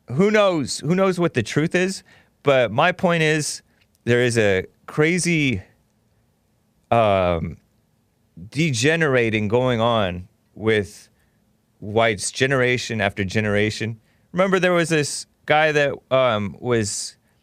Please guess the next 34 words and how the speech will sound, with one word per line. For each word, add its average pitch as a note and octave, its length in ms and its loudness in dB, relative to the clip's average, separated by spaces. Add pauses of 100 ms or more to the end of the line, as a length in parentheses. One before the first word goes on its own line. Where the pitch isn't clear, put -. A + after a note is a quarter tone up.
(760)
preached D#3+ 360 -4
against C#3+ 340 -2
homosexuality, C#3+ 880 0
and B2 120 0
then A#2 120 2
he B2+ 80 0
was A#2+ 220 0
found B2+ 680 0 (320)
or G#2+ 180 0
caught C#3 440 0 (1000)
with, B2 340 -2
uh, G#2+ 440 2 (840)
sleeping B2+ 380 -2
around A2+ 300 2
with A2 140 -2
it G2 240 0
or G#2+ 220 0
getting C3+ 280 -2
massages A2 560 0
or A2+ 80 0
weir-, A2 400 0
something A2+ 380 -4
weird A2 240 0
with G2+ 160 -4
a G2+ 60 -4
gay G#2 240 0
guy. A2 360 2 (920)
And A2 160 0
then, G#2 460 0 (460)
so A2+ 200 0
he C#3+ 140 2
was D#3 220 0
really C#3+ 220 2
disgraced. C3 840 -2